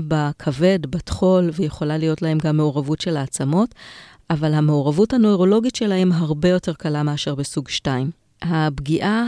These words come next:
הנוירולוגית בחולי גושה מסוג שלוש כוללת, אה, פגיעה קוגניטיבית התפתחותית, יכולים להיות להם, אה, פרכוסים, אפילפסיה, פגיעה בתנועות העיניים, ועוד פגיעות כהנה וכהנה,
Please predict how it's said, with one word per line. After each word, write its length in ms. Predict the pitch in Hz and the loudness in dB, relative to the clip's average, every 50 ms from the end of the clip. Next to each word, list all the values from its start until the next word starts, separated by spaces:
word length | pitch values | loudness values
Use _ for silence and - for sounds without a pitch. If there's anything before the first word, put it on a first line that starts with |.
| 226 196 | -2 0
הנוירולוגית 1160 | 185 180 165 165 160 156 156 156 156 156 156 147 156 151 160 170 175 170 151 156 139 - - | 0 0 2 2 2 2 2 2 2 2 2 2 2 2 4 2 2 0 -2 -6 -6 -6 -4
בחולי 500 | 135 151 - - - 151 147 156 165 170 | -4 -4 -2 -2 -2 -2 0 0 0 -2
גושה 320 | 151 160 151 - - 160 | -2 -2 -2 -2 -2 -2
מסוג 320 | 156 151 - - 165 151 - | -2 -2 -2 -4 -6 -6 -4
שלוש 600 | - - 156 156 165 190 202 202 202 - - - - | -4 -2 0 2 2 2 2 0 -2 -4 -10 -10 -6
כוללת, 600 | - 165 156 156 165 170 175 180 175 - - 170 | -4 -2 0 0 0 0 0 -2 -2 -4 -4 -2
אה, 200 | 156 151 151 147 135 | 0 0 0 -2 -2
פגיעה 360 | 143 139 156 160 - - - | -2 0 0 0 2 0 -2
קוגניטיבית 680 | - - - 156 147 156 147 - - 160 147 151 - - | -2 -2 -2 0 0 0 -2 0 0 -2 -2 -2 -4 -6
התפתחותית, 800 | - - - - - - 139 - - - 196 202 196 - - - - - - - - - _ - | -6 -8 -8 -8 -8 -10 -10 -6 -2 0 0 0 0 -4 -8 -20 -20 -20 -20 -20 -20 -20 _ -6
יכולים 400 | 147 147 - - 165 151 156 156 | -4 -4 -2 0 0 0 2 2
להיות 300 | 156 151 156 151 151 - | 2 2 2 0 0 -2
להם, 420 | 160 151 151 151 147 147 147 147 147 | -2 0 0 0 0 0 0 0 0
אה, 440 | 147 147 143 143 143 139 139 139 - - | 0 0 0 -2 -2 -2 -4 -4 -6 -6
פרכוסים, 680 | - 151 135 127 - - - - - - 196 202 196 190 - - | -4 -4 -4 -4 -6 -8 -8 -6 -2 0 2 2 2 0 -2 -4
אפילפסיה, 840 | - - 143 139 160 180 185 - - - - - 170 165 160 160 165 - _ _ - | -8 -8 -4 -2 -2 -2 -2 -4 -6 -8 -4 -2 0 0 0 -2 -4 -6 _ _ -8
פגיעה 380 | 127 147 135 156 139 - 165 175 | -6 -4 -2 0 0 0 0 0
בתנועות 480 | 151 160 - - 151 147 143 139 - 156 | 0 -2 -2 0 0 0 0 -2 -4 -4
העיניים, 680 | 147 147 160 175 196 214 214 208 202 196 190 185 175 - | -2 0 2 2 2 2 2 2 4 4 2 2 0 -2
ועוד 380 | - 156 180 - - 196 180 160 | -6 -4 -2 0 0 0 0 0
פגיעות 320 | 147 170 170 165 165 - | 0 0 2 2 0 -2
כהנה 280 | - 160 147 151 156 156 | -2 -2 0 0 0 0
וכהנה, 560 | 135 151 147 - 143 147 160 170 196 208 220 | 0 -2 -2 -2 0 0 2 4 4 4 2